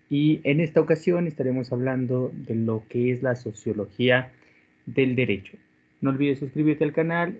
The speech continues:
y darnos like para seguir subiendo videos en esta plataforma. En principio tenemos que decir que la sociología del derecho va a ser un estudio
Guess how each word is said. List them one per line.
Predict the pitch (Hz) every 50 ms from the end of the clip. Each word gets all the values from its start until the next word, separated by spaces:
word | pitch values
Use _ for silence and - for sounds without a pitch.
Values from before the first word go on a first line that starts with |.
| -
y | - 131 120 123 123 - - -
darnos | 104 104 110 110 107 113 117 - -
like | - 117 107 101 - - _
para | - - - -
seguir | - - 123 117 117 117 -
subiendo | - 113 113 113 110 113 113 117 117 113 -
videos | - - 139 127 123 135 135 127 123 131 127 - _ _ _ _ _ _ _ _ _ _ - -
en | 117 113 107
esta | 104 104 - - - 110 104 101 101 101 - _ _ _ _ _ _ _ _ _ -
plataforma. | 127 120 110 110 110 104 - - - - _ _ _ _ _ _ _ _ _ _ _ _ _ _ -
En | 165 165 151
principio | 180 185 185 - 254 - - 202 185 185 185
tenemos | 185 156 135 143 143 143 143
que | 143 143 131
decir | 123 123 123 - 151 147 151 147 -
que | - 131
la | 123 123 120
sociología | - 113 - - 127 117 117 101 - - 143 139 135
del | 135 135 127
derecho | 113 117 120 131 139 135 135 - 135 127 120
va | 135 139
a | 135
ser | - 160 156
un | 160 160 151 147
estudio | 135 113 - - - _ - 170 180 180 170 135 135 131 127 127 127 127